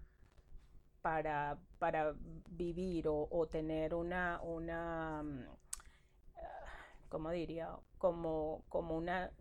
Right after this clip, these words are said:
llave o, o, o una inspiración. No, la vida está llena de clic.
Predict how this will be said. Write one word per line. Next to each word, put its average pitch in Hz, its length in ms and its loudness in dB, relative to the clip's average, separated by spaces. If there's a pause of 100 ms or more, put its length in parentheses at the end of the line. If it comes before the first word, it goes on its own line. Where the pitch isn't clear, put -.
(240)
llave 180 500 8
o, 156 60 8
o, - 120 4
o 156 600 8
una 160 180 2
inspiración. 180 1000 0 (320)
No, 175 380 4
la 160 160 2
vida 160 160 2
está 190 240 4
llena 185 360 2
de 160 220 2 (260)
clic. 185 420 -2